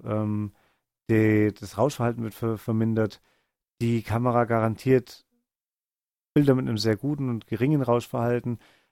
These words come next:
ähm, bis zu hohen iso-Bereichen. Die, ähm, schaltet erst ab einer iso zweiunddreißigtausend runter auf eine Bildrate von zehn Bildern pro Sekunde und dann ist sie noch gleich zur Mark vier. Ja, also ich sag mal, wir haben ja achtzehn Komma eins Megapixel.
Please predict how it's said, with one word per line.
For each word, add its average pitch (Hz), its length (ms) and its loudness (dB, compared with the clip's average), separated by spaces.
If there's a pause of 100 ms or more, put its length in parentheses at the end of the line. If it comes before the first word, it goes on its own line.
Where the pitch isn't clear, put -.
(140)
ähm, 107 300 2
bis - 200 -6
zu 117 140 -4
hohen 127 240 2
iso-Bereichen. 131 880 -4 (440)
Die, 120 380 0 (220)
ähm, 117 320 0
schaltet 131 400 0
erst 135 260 -2
ab 135 120 -4
einer 120 200 -2
iso 139 240 -2
zweiunddreißigtausend 120 960 -2
runter 139 240 -2
auf - 120 -8
eine 120 80 -4
Bildrate 117 400 -2
von 101 180 -6
zehn 156 220 -4
Bildern 143 240 -4
pro 139 120 -6
Sekunde 131 400 -2
und 113 80 -2
dann 113 140 -2
ist 117 100 -4
sie 110 80 -4
noch 104 140 -2
gleich 110 260 -2
zur 107 220 -4
Mark 98 320 -4
vier. 175 340 -2 (2000)
Ja, 117 240 2 (120)
also 113 220 -10
ich 104 60 -14
sag 113 160 -8
mal, 120 400 -4 (680)
wir 113 80 -2
haben 127 140 2
ja 135 120 0
achtzehn 131 340 -2
Komma 127 200 -4
eins 120 160 -6
Megapixel. 95 640 -6